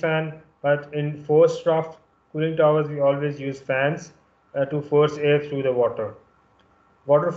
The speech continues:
falls over s-, fill surfaces। तो सर, चूंकि फिल्स हम यूज़ करते हैं तो सरफेस एरिया इंक्रीज हो जाता है, we have a maximum heat transfer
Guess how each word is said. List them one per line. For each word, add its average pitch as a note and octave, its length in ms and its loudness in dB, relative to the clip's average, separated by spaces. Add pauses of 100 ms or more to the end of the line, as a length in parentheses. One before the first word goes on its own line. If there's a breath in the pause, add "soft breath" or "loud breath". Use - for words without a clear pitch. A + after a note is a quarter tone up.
falls F3+ 360 6
over F3 200 4
s-, - 480 -10 (360)
fill F3 220 -2
surfaces। F3+ 680 -2 (1200)
तो C3+ 100 -8
सर, D#3 300 0
चूंकि D#3+ 300 -4
फिल्स F3+ 360 -4
हम F#3 120 2
यूज़ F3+ 260 0
करते E3+ 260 4
हैं E3 240 4
तो D3 360 -4
सरफेस D#3 460 -2
एरिया D#3 220 2
इंक्रीज D#3 320 -2
हो D#3+ 60 8
जाता D#3 220 2
है, D3+ 80 0
we D3 140 -4
have D3 160 0
a D3+ 80 -2
maximum D3 460 -2
heat C#3+ 220 -4
transfer D#3 360 2